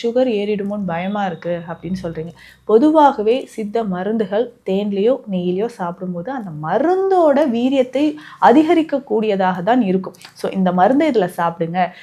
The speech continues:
இந்த மருந்தை இ-, பாலோட சாப்பிட்டா அதனுடைய வீரியம் அதிகரிக்கும். அதுக்காக தான் சித்தர்கள்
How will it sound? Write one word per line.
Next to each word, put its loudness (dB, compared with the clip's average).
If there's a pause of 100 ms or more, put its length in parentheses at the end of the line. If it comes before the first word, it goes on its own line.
(160)
இந்த -2
மருந்தை 2 (140)
இ-, -4
பாலோட 4
சாப்பிட்டா 0
அதனுடைய -4
வீரியம் 6
அதிகரிக்கும். -2
அதுக்காக 0
தான் -2
சித்தர்கள் -2